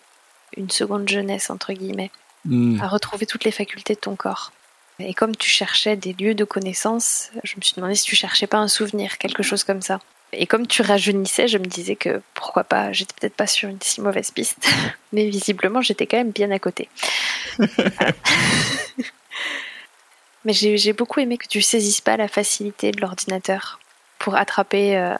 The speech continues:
Speaker 1: n'importe quoi que tu sois venu chercher ici. Euh, c'était, c'était intéressant de voir ton personnage, euh,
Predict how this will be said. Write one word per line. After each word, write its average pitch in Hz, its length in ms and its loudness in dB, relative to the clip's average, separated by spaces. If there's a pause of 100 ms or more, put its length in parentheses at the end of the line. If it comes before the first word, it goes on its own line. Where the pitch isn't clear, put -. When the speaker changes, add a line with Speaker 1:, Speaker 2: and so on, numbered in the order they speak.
Speaker 1:
n'importe 190 440 -2
quoi 208 160 2
que - 60 -6
tu - 120 -4
sois 190 140 0
venu 185 220 -8
chercher - 380 0
ici. 202 460 2
Euh, 190 180 2 (840)
c'était, 185 920 -2 (120)
c'était 196 220 0
intéressant 196 440 0
de 202 80 -6
voir 196 160 -6
ton 196 140 -8
personnage, 196 580 -6
euh, 190 240 -8